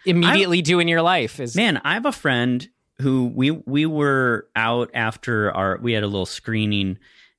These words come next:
Speaker 2: and we went across the street to a, a, some random bar and we walked in and sat down. And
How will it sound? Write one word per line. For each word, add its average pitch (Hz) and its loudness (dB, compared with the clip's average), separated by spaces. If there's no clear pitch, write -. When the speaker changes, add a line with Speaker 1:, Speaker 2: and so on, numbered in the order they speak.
Speaker 2:
and 92 -2
we 110 -2
went 101 0
across 101 -2
the 151 -8
street - -6
to 117 0
a, 95 -8
a, 92 -8
some 98 -6
random 98 -2
bar 82 -4
and 98 -2
we 104 -2
walked 98 -2
in 98 -2
and 90 -8
sat 104 -6
down. 85 -6
And 107 -2